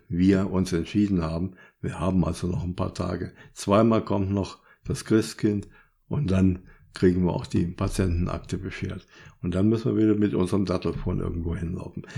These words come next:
Aber wie gesagt, künftiges Thema. Ich bedanke mich bei allen, die mit Spenden geholfen haben, dass wir diese wirklich böse Zeit überwunden haben jetzt im Sommer.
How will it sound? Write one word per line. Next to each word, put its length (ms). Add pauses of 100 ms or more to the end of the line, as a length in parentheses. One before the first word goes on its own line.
(120)
Aber 240
wie 120
gesagt, 440 (360)
künftiges 540
Thema. 400 (760)
Ich 160
bedanke 380
mich 200
bei 100
allen, 320
die 360 (460)
mit 280
Spenden 480
geholfen 480
haben, 240
dass 180
wir 60
diese 460 (400)
wirklich 400
böse 380
Zeit 500
überwunden 680
haben 300
jetzt 240
im 120
Sommer. 340